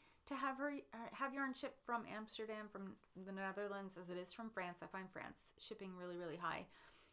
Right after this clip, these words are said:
Um, but nevertheless, I really, really wanted to get some of her yarn. I just really love her color sense and the way that she puts colors together. Just so beautiful. Um, so this is just a set of otter pups. It doesn't have a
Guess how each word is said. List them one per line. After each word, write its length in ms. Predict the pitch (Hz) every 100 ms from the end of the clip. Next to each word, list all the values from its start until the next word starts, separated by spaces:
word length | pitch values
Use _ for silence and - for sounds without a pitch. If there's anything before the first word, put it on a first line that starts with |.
| - -
Um, 480 | 214 202 190 180 175 - - - - - - - - - - 202
but 220 | 277 269
nevertheless, 600 | 247 277 294 311 285 254 -
I 100 | 233 208
really, 240 | 233 233 220
really 280 | 220 214
wanted 260 | 202 196 185
to 80 | 185
get 160 | 139
some 180 | - 190
of 60 | 175 - -
her 100 | 175
yarn. 300 | 170 165 165
I 60 | 165
just 200 | 170 -
really 240 | 196 196 180 180
love 380 | 180 180 180 180
her 100 | 196
color 440 | 175 - 185 175 180
sense 440 | - 170 170 -
and 100 | 185
the 80 | 175
way 120 | 175
that 160 | 175 -
she 80 | -
puts 180 | -
colors 320 | - - 269 -
together. 460 | - 285 277 269 - - - -
Just 220 | 269 -
so 120 | 311 285
beautiful. 580 | - 208 208 - 196 196 - - - 190
Um, 160 | 190
so 140 | - 285
this 200 | 311 370
is 140 | 349
just 240 | - 349 349
a 80 |
set 240 | 339 277 269
of 60 | 262
otter 200 | 226 226
pups. 320 | 226 - -
It 80 | -
doesn't 300 | 220 214 202
have 180 | 208
a 60 | 196